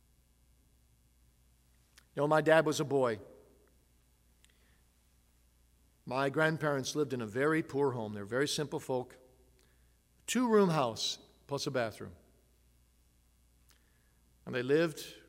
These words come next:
just in front of some train tracks, and beggars would often get it off the train after the train stopped, and they'd come to the front door.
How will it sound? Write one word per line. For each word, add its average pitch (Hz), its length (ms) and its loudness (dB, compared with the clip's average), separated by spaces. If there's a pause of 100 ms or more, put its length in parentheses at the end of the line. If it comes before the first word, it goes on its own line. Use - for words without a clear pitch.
(580)
just - 180 -10
in 196 80 -2
front 160 180 -4
of 139 60 -4
some 139 160 -6
train 143 320 -2
tracks, 117 520 -6
and 107 200 -10 (260)
beggars 180 380 4
would 139 100 2
often 139 260 0
get 135 140 0
it 139 160 -4 (200)
off 139 180 -2
the 131 60 -6
train 147 360 -4
after 117 220 -8
the 131 180 -14
train 143 280 -4
stopped, 123 400 -4 (380)
and 135 100 -4
they'd 139 100 -2
come 180 160 2
to 170 80 -4
the 147 100 0
front 131 260 -4
door. 107 240 -8